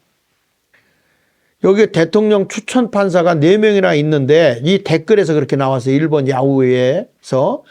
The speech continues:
뭐라고 하냐면, 대통령 추천 판사가 네 명이나 있는데 전원일치로 이러한 결과가 나올 수 없다. 그러니까 네 명은 아니지만 저 우파에 있는 사람들을 얘기한 것 같아요. 두 번째, 이재명은 문재인보다 더 과격한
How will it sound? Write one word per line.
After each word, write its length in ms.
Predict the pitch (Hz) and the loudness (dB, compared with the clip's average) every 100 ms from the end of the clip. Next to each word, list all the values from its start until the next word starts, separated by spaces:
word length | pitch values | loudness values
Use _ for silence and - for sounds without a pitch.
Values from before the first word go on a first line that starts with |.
| _ - | _ -4
뭐라고 300 | 151 147 135 | 0 0 0
하냐면, 500 | 127 139 185 123 - _ - - - _ | -2 -2 -2 -2 -8 _ -20 -20 -20 _
대통령 640 | - 165 170 220 214 214 185 | -2 -2 0 0 0 -2 -4
추천 400 | 202 - 214 190 | -10 -4 -4 -2
판사가 440 | 196 170 180 185 | -2 0 0 0
네 200 | 151 165 | 0 0
명이나 400 | 185 185 175 170 | 0 0 0 0
있는데 360 | 151 147 151 180 | 0 -2 -2 -4
전원일치로 880 | 143 156 208 208 185 170 - 175 170 | -2 -2 0 0 -2 -2 -2 0 0
이러한 360 | 160 175 170 | 0 0 -2
결과가 400 | 151 147 156 156 | -2 -2 0 -2
나올 280 | 143 139 143 | -2 -2 -2
수 120 | 165 | -2
없다. 760 | 147 - 143 127 143 139 123 - _ _ _ _ _ _ _ | -4 -2 -2 0 -2 -4 -6 -16 _ _ _ _ _ _ _
그러니까 240 | 143 135 | -2 2
네 120 | 170 | 2
명은 280 | 190 180 185 | 2 0 -2
아니지만 600 | 147 143 139 151 185 208 | -2 -2 -2 -2 -2 0
저 100 | 170 | -2
우파에 460 | 143 151 156 165 147 | 0 -2 -2 -2 0
있는 220 | 139 143 | -2 -4
사람들을 440 | 135 135 131 165 | -6 -6 -2 0
얘기한 360 | 135 123 123 117 | 0 -2 -4 -8
것 100 | 113 | -12
같아요. 480 | 104 - 120 180 247 _ _ - - _ _ | -14 -12 -10 -10 -12 _ _ -20 -20 _ _
두 120 | 175 | 0
번째, 300 | 202 196 202 | 2 2 2
이재명은 800 | 156 156 220 220 208 196 202 196 | 2 2 2 2 2 2 0 0
문재인보다 720 | 160 180 196 190 175 165 175 147 | 0 2 2 2 0 0 0 0
더 220 | 160 156 | -2 -2
과격한 800 | - 151 170 180 180 180 190 | -6 -2 -2 -2 -4 -4 -6